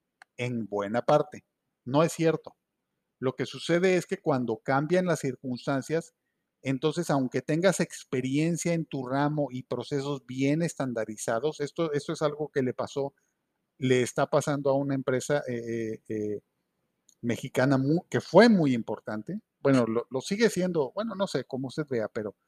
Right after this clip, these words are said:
su-, sus acciones se han desplomado desde hace varios años, y hablo de famsa. Eh, cuando cambia la realidad, es necesario cambiar de giro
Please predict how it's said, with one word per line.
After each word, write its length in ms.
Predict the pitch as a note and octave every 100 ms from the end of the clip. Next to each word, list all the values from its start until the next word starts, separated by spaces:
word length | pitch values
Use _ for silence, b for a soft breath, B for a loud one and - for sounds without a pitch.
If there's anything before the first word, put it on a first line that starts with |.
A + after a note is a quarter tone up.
| _ _ _ _
su-, 260 | - - -
sus 260 | - C#3+ C3+
acciones 560 | C3+ D#3 E3+ E3+ - -
se 200 | - C#3
han 120 | C#3
desplomado 760 | D#3+ D3+ C3 A#2+ A#2 A2+ D3 C#3+
desde 240 | G#2+ A2
hace 180 | A#2+ B2+
varios 360 | A#2+ A#2+ A#2+
años, 340 | B2 A#2 D#3 -
y 140 | A#2
hablo 240 | A2 C3 C3
de 140 | A2+
famsa. 600 | - - C3+ C3+ B2+ - - _ _ _ _ _ _ _ _ _ _ _ _ _
Eh, 640 | - B2+ B2 B2 B2 A#2+ - _ _ _ _ _
cuando 520 | - C3 C3+ C3+ B2 -
cambia 420 | - F3+ F#3+ G3 G3+
la 220 | F#3+ C#3
realidad, 640 | A#2+ B2+ A#2+ A#2 B2+ G3+ - _ -
es 260 | D3 D3
necesario 720 | D#3 D#3 C#3+ - C#3+ C#3 D3 -
cambiar 540 | - C3 A#2+ A#2+ C3 C3+
de 120 | C#3
giro 280 | - C3+